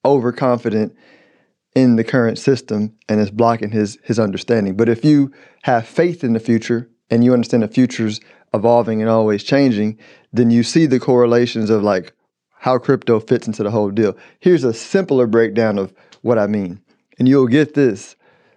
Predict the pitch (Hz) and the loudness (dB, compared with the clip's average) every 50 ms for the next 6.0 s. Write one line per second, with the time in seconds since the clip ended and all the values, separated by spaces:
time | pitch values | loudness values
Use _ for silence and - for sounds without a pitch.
0 | _ _ _ _ _ _ - 120 131 139 127 143 151 127 139 123 - - _ - | _ _ _ _ _ _ -4 -2 -2 0 0 0 0 2 0 0 -2 -6 _ -2
1 | - 180 170 170 160 147 143 143 143 135 131 123 120 - 156 139 117 135 123 123 | -2 -2 0 2 2 2 2 2 2 0 -2 -4 -2 -2 -2 0 2 2 2 2
2 | 123 117 117 110 104 101 - - - 135 117 95 92 - 117 _ _ _ _ _ | 0 0 -2 -4 -4 -6 -8 -4 -2 -2 -2 -2 -4 -10 -14 _ _ _ _ _
3 | _ - 110 110 110 - - 147 156 147 139 139 131 127 120 113 - - 135 - | _ -6 -4 -4 -4 -4 -6 -2 0 0 2 2 0 -2 -4 -4 -4 -4 -2 0
4 | 123 117 117 117 113 107 104 101 98 - - 156 156 135 117 113 113 117 - _ | 2 0 0 0 -2 -4 -4 -4 -6 -4 -2 0 0 2 2 0 -2 -4 -8 _
5 | _ _ - _ _ _ _ _ _ _ - 107 107 117 139 139 139 139 139 135 | _ _ -20 _ _ _ _ _ _ _ -8 -4 0 2 2 4 4 4 4 2